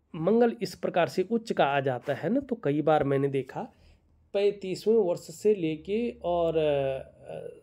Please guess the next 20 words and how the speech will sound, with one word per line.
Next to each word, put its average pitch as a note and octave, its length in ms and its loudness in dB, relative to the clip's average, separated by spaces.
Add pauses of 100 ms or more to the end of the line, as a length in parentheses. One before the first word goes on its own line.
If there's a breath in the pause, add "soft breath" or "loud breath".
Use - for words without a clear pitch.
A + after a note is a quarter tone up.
(380)
सैंतीस F3 500 -2
अड़तीस C#3+ 380 -4
वर्ष C3+ 220 -12
तक - 280 -16 (600)
व्यक्ति B3 300 0
के B3+ 220 0
जीवन G3+ 360 2
में B3 140 -2
थोड़ा D4 200 -2
परेशानियां C3+ 680 -2
आ C3+ 80 -6
जाती B2+ 360 -10
हैं, - 220 -20 (600)
उसके C4 220 2
बाद G3+ 280 6
पुनः D#3+ 300 2 (320)
ठीक G#3+ 220 0
हो C3+ 160 -2
जाता A#2 320 -6
है। - 220 -16